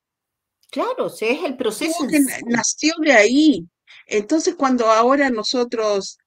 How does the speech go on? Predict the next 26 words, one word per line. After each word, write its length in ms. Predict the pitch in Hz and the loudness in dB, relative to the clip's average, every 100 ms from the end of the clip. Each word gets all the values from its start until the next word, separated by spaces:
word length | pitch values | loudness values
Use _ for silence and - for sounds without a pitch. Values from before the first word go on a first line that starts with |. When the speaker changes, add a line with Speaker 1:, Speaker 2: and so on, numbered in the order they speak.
| _ _ _ - | _ _ _ -4
Speaker 2:
porque 400 | 196 190 190 - | -4 0 -4 -2
a 100 | 190 | -4
mí, 220 | 190 254 - | -2 -2 -6
¿sabes 400 | - 240 262 311 | -6 0 0 2
cuál 200 | 339 339 | 0 0
sería 480 | 330 269 277 285 285 | 0 2 2 2 2
un 360 | 240 233 226 | 0 0 2
logro 400 | 262 320 262 190 | 6 6 4 0
para 260 | 180 175 165 | 0 -2 -2
mí? 260 | 180 311 - _ _ _ | -2 -4 -8 _ _ _
Un 140 | - 185 | 0 2
Speaker 1:
Ujú. 60 | 233 | 4
Speaker 2:
logro, 600 | - 123 202 277 440 _ _ _ _ _ | 4 4 2 0 -6 _ _ _ _ _
Speaker 1:
Ujú. 200 | 220 233 247 | -12 -8 -2
Speaker 2:
eh, 540 | 190 190 185 180 - - | 2 4 4 0 -4 -8
deslegitimar 1040 | 160 202 196 202 180 175 175 151 151 220 | 0 2 2 2 0 0 -4 -4 -2 -2
este 220 | 240 247 | -2 -6
proceso 520 | 233 214 - - - - _ _ | -8 -10 -14 -18 -20 -20 _ _
el 160 | - 175 | -4 -4
domingo. 480 | 160 143 135 - _ _ _ _ _ _ _ _ - 202 | -4 -8 -12 -16 _ _ _ _ _ _ _ _ -16 -12
¿Y 20 | |
Speaker 1:
Ya. 180 | 160 175 | -10 -2
Speaker 2:
cómo 300 | - 294 302 | 2 6 6
deslegitimar? 1160 | 226 254 320 269 226 208 - 196 180 311 185 381 480 539 _ _ _ _ _ | 6 2 2 -2 0 0 -2 -6 -2 0 0 -2 -4 -8 _ _ _ _ _
Es 400 | 220 247 294 - _ _ _ | 2 4 2 -8 _ _ _
que 540 | 202 202 196 190 - | 2 6 6 4 -4